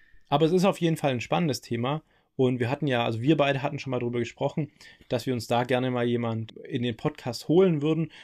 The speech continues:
Vielleicht auch jemand vom Forst, der sich da entsprechend auskennt, so in die Art Verbissgutachten erstellt. Da hast du, glaub ich, einen ganz guten Kontakt. Und ja, deswegen werdet ihr da über dieses Thema definitiv noch von uns hören.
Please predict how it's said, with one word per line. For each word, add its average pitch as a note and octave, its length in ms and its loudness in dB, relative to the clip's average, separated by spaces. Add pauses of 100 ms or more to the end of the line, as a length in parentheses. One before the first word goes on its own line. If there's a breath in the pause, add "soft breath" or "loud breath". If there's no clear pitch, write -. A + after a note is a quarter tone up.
(100)
Vielleicht D#3+ 340 2
auch D3+ 80 4
jemand D3 340 0
vom B2 180 -8
Forst, F3+ 320 -2
der C3+ 100 -2
sich B2+ 120 -4
da C3 100 -2
entsprechend B2 440 -8
auskennt, C#3+ 500 0
so C3 340 -4
in C3 160 -6
die B2 80 -8
Art B2 220 -4 (260 loud breath)
Verbissgutachten E3 800 -2
erstellt. C#3+ 440 0
Da C3 60 -2
hast B2 140 -6
du, C#3+ 80 -4
glaub C#3 160 0
ich, C3+ 60 -2
einen C3 80 -6
ganz B2 200 -6
guten B2+ 200 -8
Kontakt. C3 460 -4 (520 soft breath)
Und A#2 420 2
ja, G#2+ 220 2
deswegen A#2+ 340 0
werdet B2+ 240 0
ihr C3 180 -2
da B2 320 2
über B2+ 200 -2
dieses E3+ 280 -2
Thema E3 320 -2
definitiv B2+ 540 -6
noch A#2+ 160 -10
von B2 160 -10
uns A#2+ 220 -12
hören. A#2+ 180 -10